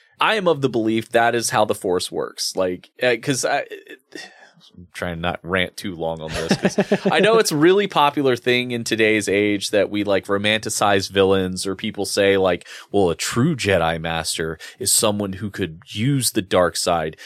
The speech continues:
Speaker 1: and not have it corrupt them." But as we've seen, that's not how it works. The dark side really is the quick and easier path. The more you
Speaker 2: Mm-hmm.
Speaker 1: use it,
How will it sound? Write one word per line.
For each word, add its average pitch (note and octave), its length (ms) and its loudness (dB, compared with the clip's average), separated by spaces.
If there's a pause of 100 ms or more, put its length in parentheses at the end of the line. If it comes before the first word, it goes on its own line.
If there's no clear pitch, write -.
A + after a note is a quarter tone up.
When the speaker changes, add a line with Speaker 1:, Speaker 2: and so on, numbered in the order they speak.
(120)
Speaker 1:
and G2 140 -8
not G2 200 2
have G2 180 -2
it E2+ 80 -8
corrupt A2+ 340 -2
them." D#2 220 -4 (400)
But D#3 320 2 (180)
as C#3 240 0
we've B2+ 200 -4
seen, F3 360 -2
that's E3 200 -4
not F#3+ 180 0
how D#3+ 180 4
it F2+ 100 0
works. B2+ 380 2
The A#2+ 100 0
dark C3 240 2
side C#3 340 2
really G#2+ 300 2
is G#2 140 0
the A2 80 -4
quick F#2+ 260 -4
and G#2+ 80 -6
easier G#2+ 300 -4
path. D#2+ 320 -10
The F#2 60 -10
more F#2+ 180 -2
you G2+ 100 2
Speaker 2:
Mm-hmm. C3 120 0
Speaker 1:
use F3+ 200 2
it, F#3+ 180 4